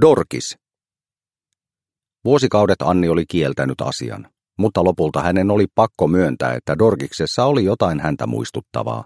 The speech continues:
Häntä oli kiusattu yhdennäköisyydestä kouluajoista saakka,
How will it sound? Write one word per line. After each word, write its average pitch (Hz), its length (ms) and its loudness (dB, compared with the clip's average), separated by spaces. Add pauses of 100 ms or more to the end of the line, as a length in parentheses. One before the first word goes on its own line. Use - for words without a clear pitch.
(720)
Häntä 90 260 2
oli 85 200 2
kiusattu 92 520 0
yhdennäköisyydestä 82 920 -2
kouluajoista 101 680 2
saakka, - 420 0